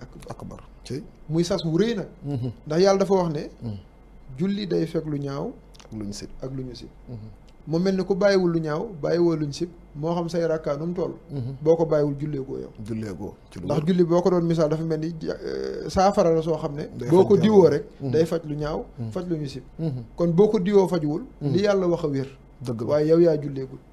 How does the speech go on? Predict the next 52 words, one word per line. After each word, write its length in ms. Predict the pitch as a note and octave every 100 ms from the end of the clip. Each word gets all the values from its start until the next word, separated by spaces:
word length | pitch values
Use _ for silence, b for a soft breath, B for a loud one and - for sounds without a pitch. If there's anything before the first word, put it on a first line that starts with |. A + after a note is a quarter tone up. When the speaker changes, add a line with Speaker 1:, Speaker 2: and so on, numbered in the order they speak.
| -
Speaker 2:
Dëgg 300 | A2+ G#2+ G#2
la. 100 | G#2 G2 - - - - - - -
Speaker 1:
Boo 100 | B2
jullee 260 | C3+ D3+ B2+
rek 140 | B2
war 120 | C#3+ C3
a 40 |
set 160 | C3+ B2+
wecc 140 | B2+ - -
ci. 80 |
Speaker 2:
Dëgg 260 | B2+ A2 G#2+
la. 40 | G2
Speaker 1:
Ndax 160 | B2+
Yàllaa 280 | C#3+ C3+ B2
ko 80 | C3
wax, 160 | C#3+ -
te 80 |
waxam 200 | D3 D3
Speaker 2:
Dëgg 40 | C#3+
Speaker 1:
du 60 |
Speaker 2:
la. 60 | C3+
Speaker 1:
toxu. 180 | C#3 - G2
Speaker 2:
Du 80 | A#2
toxu. 240 | A2+ G2+ D#3+
Speaker 1:
"Inna 120 | D#3
Allaaha 340 | D3 C#3+ C#3
laa 180 | C3+ D3
yuxliful 420 | E3 E3+ D#3 D3+
mii'aad." 360 | C3+ C3+ - A2+ -
Lu 100 | D#3
mu 40 | G3+
Speaker 2:
Mhm. 40 | G#3
Speaker 1:
la 60 |
dig, 160 | F#3 F#3 - -
Speaker 2:
Mhm. 200 | C3 B2 A#2+ - - D3+ - D#3+
Speaker 1:
du 120 | D#3
wuute 220 | E3 D#3+ C#3
loola. 240 | - - -
Speaker 2:
Dëgg 220 | A2 A2 G#2+ G#2
la. 60 | G2+
Speaker 1:
Kon 100 | D3+
bu 120 | D3
nee 160 | F#3 G#3
julli 200 | E3+ F3+
day 160 | E3+ E3+
fekk 160 | E3+ D#3
lu 80 | D3
ñaaw, 260 | C#3 D3+
di 80 | E3+
fekk 140 | E3+
Speaker 2:
Mhm. 40 |
Speaker 1:
lu 20 | F3